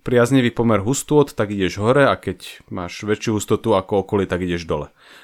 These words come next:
Toto platí v tekutinách. Ale brutálny rozdiel medzi plynmi a konkrétne vodou je taký, že plyny sú stlačiteľné a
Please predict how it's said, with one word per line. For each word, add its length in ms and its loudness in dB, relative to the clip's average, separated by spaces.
Toto 220 0
platí 600 -2
v 200 -4
tekutinách. 720 -8
Ale 580 0
brutálny 680 -2
rozdiel 640 0
medzi 280 -4
plynmi 560 0
a 100 -10
konkrétne 560 -2
vodou 280 -2
je 100 0
taký, 400 -4
že 400 -2
plyny 360 2
sú 440 -2
stlačiteľné 960 -4
a 120 -6